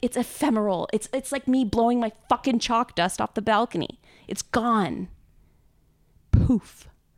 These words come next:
<laughs> Oh my God. It is insane to me. But those fucking people are the ones that,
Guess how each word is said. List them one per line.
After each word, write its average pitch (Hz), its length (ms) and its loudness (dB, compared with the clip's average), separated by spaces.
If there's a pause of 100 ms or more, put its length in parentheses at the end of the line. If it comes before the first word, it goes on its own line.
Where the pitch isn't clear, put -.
(880)
<laughs> - 80 0 (2500)
Oh 233 420 2
my 214 200 0
God. 190 300 0
It 214 140 2
is 240 120 4
insane 233 520 2
to 254 120 0
me. 180 220 0 (200)
But 190 240 0
those 240 340 2
fucking 269 400 0
people 190 640 -2 (220)
are 233 140 4
the 214 120 4
ones 202 560 0 (640)
that, 202 480 0